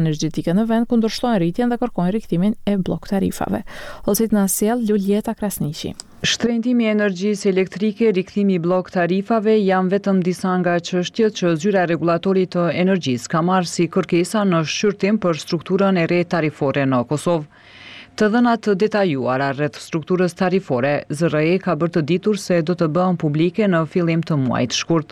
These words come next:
Speaker 2: Në një përgjigje me shkrim dërguar Radios Evropa e Lirë, Z R E thotë se raportet përfundimtare do të publikohen sapo të gjitha të dhënat të jenë analizuar nga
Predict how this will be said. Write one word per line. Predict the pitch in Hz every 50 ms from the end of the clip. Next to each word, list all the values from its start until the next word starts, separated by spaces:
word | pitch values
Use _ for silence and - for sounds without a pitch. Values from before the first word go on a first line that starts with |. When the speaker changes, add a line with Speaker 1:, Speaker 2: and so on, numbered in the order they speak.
| - -
Speaker 2:
Në | 170 196 208
një | 220 214 -
përgjigje | 202 185 175 196 175 185 185
me | 180 170 170
shkrim | 165 - - 196 196 175
dërguar | 147 139 135 131 135 143 139 135 135 135
Radios | 139 131 127 131 135 -
Evropa | 160 139 127 143 139 135 - - 135 131
e | 135
Lirë, | 143 175 202 214 196 - - _
Z | - 160 160 190 196
R | 185 196
E | 196 214 233 220 -
thotë | - 214 214 214 - -
se | 202 185 180 - -
raportet | 175 180 175 - 208 196 196 190 165
përfundimtare | - - 190 170 190 190 185 202 190 180 - 123 117 127 139 143 135 - - -
do | 151 196 214
të | 202 220 208 202 -
publikohen | 208 180 175 185 180 - - 214 214 214 214 202
sapo | 202 - 208 196 - 196 185 185
të | 185 - 180 175 165
gjitha | 202 196 196 185 180
të | 170 160 147
dhënat | 180 185 202 208 202 202
të | - 175 170
jenë | 175 180 180 - - -
analizuar | 165 165 160 156 160 156 151 170 180 190 190 196 196 180
nga | 165 165